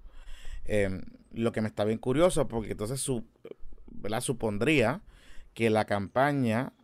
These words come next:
de Ricardo Rosselló estaba bajo investigación federal en, durante el, durante este transcurso de la supuesta extorsión. O sea, significaría que,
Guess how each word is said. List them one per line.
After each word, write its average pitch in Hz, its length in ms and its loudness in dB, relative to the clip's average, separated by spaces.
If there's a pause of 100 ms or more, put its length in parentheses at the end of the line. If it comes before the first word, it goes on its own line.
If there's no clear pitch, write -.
(180)
de 104 240 2
Ricardo 95 300 -4
Rosselló 107 320 -2
estaba 107 260 2
bajo 104 160 2
investigación 101 520 -2
federal 127 460 2 (1000)
en, 101 680 -2 (140)
durante 101 760 0 (140)
el, 95 760 -2 (560)
durante 110 340 2
este 113 220 0
transcurso 120 760 -2 (380)
de 104 240 -2
la 98 140 0
supuesta 101 420 -6
extorsión. 104 720 -4 (840)
O - 40 -2
sea, 127 100 2
significaría 117 720 4
que, 120 360 0